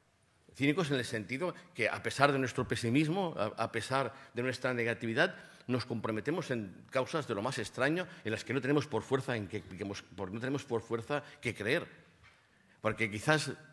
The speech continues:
sabemos distinguir entre el pesimismo y la pasividad, y por supuesto porque estamos convencidos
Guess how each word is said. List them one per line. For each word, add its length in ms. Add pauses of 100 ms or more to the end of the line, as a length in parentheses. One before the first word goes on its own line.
(280)
sabemos 420
distinguir 480
entre 220
el 80
pesimismo 500
y 20
la 120
pasividad, 580 (400)
y 80
por 140
supuesto 360
porque 280
estamos 420
convencidos 560